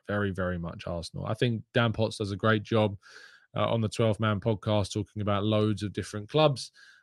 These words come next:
Um, and I'm happy to feature on there as well. But, uh, yeah, I think, um,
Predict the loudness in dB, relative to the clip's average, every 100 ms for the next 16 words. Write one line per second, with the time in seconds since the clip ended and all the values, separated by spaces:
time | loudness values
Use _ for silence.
0 | _ -2 2 2 0 -2 -4 0 0 0
1 | -4 0 0 0 -2 -2 0 0 0 -2
2 | 0 4 4 2 -2 _ _ _ -4 -4
3 | -4 0 2 2 0 -4 -6 -6 -4 0
4 | 0 0 0 2 2 -2 -6